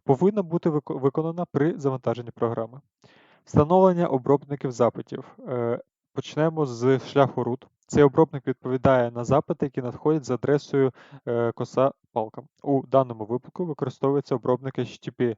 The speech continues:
Reply from Files, який надсилає вміст файлів з поточного каталогу в відповідь на H T T P запит. Е, move, е, шлях move, цей обробник відповідає на запити, які знаходяться за адресою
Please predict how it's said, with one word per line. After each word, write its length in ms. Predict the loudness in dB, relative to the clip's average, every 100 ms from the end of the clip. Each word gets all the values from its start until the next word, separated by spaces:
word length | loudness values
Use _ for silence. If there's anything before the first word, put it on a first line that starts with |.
| -6
Reply 420 | -2 2 0 0
from 140 | -10 -4
Files, 340 | -2 -2 -4 -10
який 240 | -10 -8
надсилає 520 | -8 -6 -2 0 0
вміст 280 | -2 -10 -10
файлів 320 | -2 0 0
з 60 | -8
поточного 500 | -12 -6 -6 -6 -10
каталогу 580 | -8 -6 -4 -4 -6 -12
в 160 | -20 -12
відповідь 360 | -10 -6 -6 -6
на 80 | -10
H 180 | -10 -8
T 40 |
T 20 |
P 120 | -4
запит. 320 | -2 -4 -8 -20 _ _ _ _ _ _ _ _
Е, 320 | 0 2 4 2 _ _ _
move, 280 | -8 -4 -4 -6 -12 -4
е, 140 | -4
шлях 360 | 0 2 2 0
move, 200 | -10 -10
цей 300 | 0 4 6
обробник 460 | 4 0 -2 -4 -10
відповідає 440 | -6 -4 2 2
на 100 | 2
запити, 380 | 0 0 0 -6
які 160 | -4 -4
знаходяться 680 | -6 -4 -4 -4 -6 -4 -2
за 180 | 0
адресою 580 | 0 0 -2 -2 -4 -4